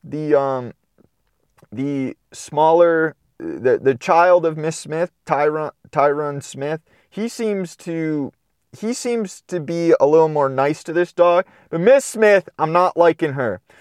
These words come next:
Then we go to a page. Um, it's, ooh, it's, it's Mac. It looks like it's Mac right in front of the staircase. He's gonna have to face his fear.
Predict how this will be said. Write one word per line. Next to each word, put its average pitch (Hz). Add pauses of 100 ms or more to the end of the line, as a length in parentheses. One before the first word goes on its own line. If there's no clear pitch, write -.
(320)
Then 165
we 196
go 208
to 220
a 208
page. 196 (300)
Um, 131 (180)
it's, -
ooh, 131
it's, 123
it's -
Mac. 135
It 120
looks 135
like 131
it's 120
Mac 135
right 131
in 147
front 151
of 143
the 139
staircase. 135
He's 127
gonna 131
have 131
to - (100)
face 123
his 113
fear. 104